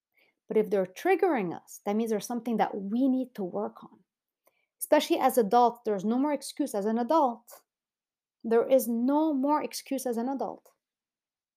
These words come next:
to not do the work if you're triggered by something.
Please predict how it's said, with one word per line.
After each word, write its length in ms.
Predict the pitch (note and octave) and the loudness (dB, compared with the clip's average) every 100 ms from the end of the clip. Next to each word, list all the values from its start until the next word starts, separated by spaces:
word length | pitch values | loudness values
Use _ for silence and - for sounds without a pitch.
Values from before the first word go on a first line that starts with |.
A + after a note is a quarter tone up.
| _ _ _ _ _ _ _ _ _ _ | _ _ _ _ _ _ _ _ _ _
to 100 | - | -2
not 300 | G#3+ G#3 A3 | 2 2 0
do 120 | A3 | -2
the 140 | B3+ D4 | 0 2
work 360 | A3+ F3+ - - | 2 0 -4 -14
if 140 | G3 | -10
you're 100 | G#3+ | -8
triggered 360 | G#3 G#3 F#3+ F#3 | -8 -8 -8 -6
by 100 | F3+ | -8
something. 400 | F3 - - - | -8 -12 -14 -18